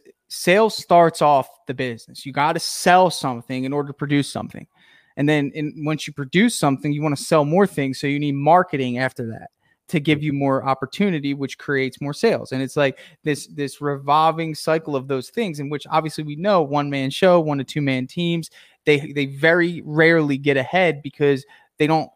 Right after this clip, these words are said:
have enough things going on around them to ensure that each area is being taken care of. But with the power of our phones here, okay, that we have,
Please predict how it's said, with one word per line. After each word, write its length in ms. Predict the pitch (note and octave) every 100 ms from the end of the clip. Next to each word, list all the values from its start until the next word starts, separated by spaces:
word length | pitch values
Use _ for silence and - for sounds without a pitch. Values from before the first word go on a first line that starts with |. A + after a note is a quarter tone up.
| _
have 260 | D#3 D3
enough 300 | C#3+ C#3+ C#3 - _
things 320 | F#3 F3+ C#3+
going 300 | - C#3+ C#3
on 260 | C3+ C3 B2+
around 440 | C3 B2 D#3+ F3+ D3+
them 400 | C#3 C3+ B2+ -
to 480 | - C#3+ C3+ C3 C3
ensure 440 | D#3 C#3 - D3+ C#3
that 160 | C#3
each 240 | D#3 D3 -
area 460 | D3+ D3 D3 C3+ B2+
is 160 | B2+
being 240 | _ C#3+ B2+
taken 280 | C#3+ C3+
care 300 | A#2+ G#3+ A3
of. 120 | B2+ - _ _ _
But 220 | D3 C#3
with 260 | C#3+ C#3+ _
the 80 | C3
power 380 | - E3 D#3+ D3
of 100 | C#3
our 140 | C3
phones 440 | - G3 A#3 A#3+
here, 320 | - C3 B2+ - _ C#3
okay, 320 | C3+ C#3+ D#3+ - _ -
that 140 | C#3+
we 140 | C#3
have, 340 | C3+ C3 C3+